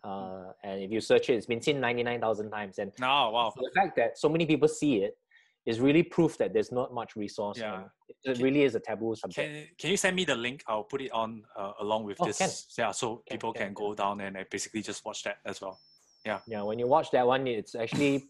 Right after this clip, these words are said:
Speaker 2: <laughs>
Speaker 1: a pretty good resource on how we dealt with it. And,
Speaker 2: Wow.
Speaker 1: uh, uh, some of the, the things that we talked about inside that YouTube, uh, we are still executing now,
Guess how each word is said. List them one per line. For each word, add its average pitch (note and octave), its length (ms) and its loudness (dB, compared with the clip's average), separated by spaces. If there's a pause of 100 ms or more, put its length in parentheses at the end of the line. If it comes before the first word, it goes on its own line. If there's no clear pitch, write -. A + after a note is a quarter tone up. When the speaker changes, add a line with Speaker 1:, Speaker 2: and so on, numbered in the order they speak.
Speaker 2:
<laughs> - 140 -16
Speaker 1:
a - 40 -4
pretty D#3 220 4
good D#3 180 6
resource B2+ 480 2
on G#2 200 -8 (180)
how C3 120 6
we A2+ 160 2
dealt G#2 220 0
with G2+ 160 -6
it. G#2 140 -4 (180)
And, G2 240 -10
Speaker 2:
Wow. F#2+ 480 -6 (540)
Speaker 1:
uh, - 40 -6
uh, G2+ 140 -2
some D3+ 160 0
of C3+ 100 2
the, G2+ 380 2
the G#2 80 -2
things B2 640 -4 (360)
that G#2+ 120 -2
we G#2 80 -4
talked - 260 0
about A2 220 0
inside A#2+ 420 2
that F#2 200 -4 (120)
YouTube, G#2 320 -4 (240)
uh, F#2+ 60 -4
we G#2 120 2
are G#2+ 60 4
still B2+ 320 0
executing G#2+ 560 -8
now, G2 300 -8